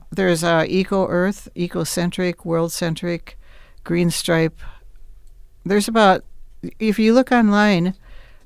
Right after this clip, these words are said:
well, we, actually, if you look on our website, Mankato Zero Waste, we have a list of online, um,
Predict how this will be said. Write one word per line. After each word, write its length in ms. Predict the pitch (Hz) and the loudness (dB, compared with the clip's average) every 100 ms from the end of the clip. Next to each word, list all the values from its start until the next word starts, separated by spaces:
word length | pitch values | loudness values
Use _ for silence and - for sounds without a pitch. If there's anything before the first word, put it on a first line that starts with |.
| - - - | -20 -18 2
well, 260 | 208 202 202 | 8 10 10
we, 140 | 233 | 6
actually, 400 | - 240 - 208 | 4 4 4 2
if 100 | 160 | 2
you 120 | 185 | 2
look 180 | 202 233 | 2 2
on 80 | 185 | 2
our 140 | 151 | 0
website, 480 | 139 185 - 139 127 | 0 -2 -2 -4 -2
Mankato 420 | 156 151 175 160 | -2 -2 -2 -2
Zero 260 | 147 160 147 | -2 -2 -2
Waste, 360 | 151 156 139 | -2 -2 -4
we 100 | 175 | -4
have 160 | 175 160 | -2 -2
a 60 | 160 | -2
list 420 | 156 170 - - - - - - - - | 0 -2 -4 -10 -18 -20 -20 -20 -16 0
of 340 | 160 156 147 - | 2 2 0 -4
online, 640 | 156 156 156 156 151 165 | -2 0 2 2 0 -2
um, 360 | 165 160 151 - | -4 -6 -6 -8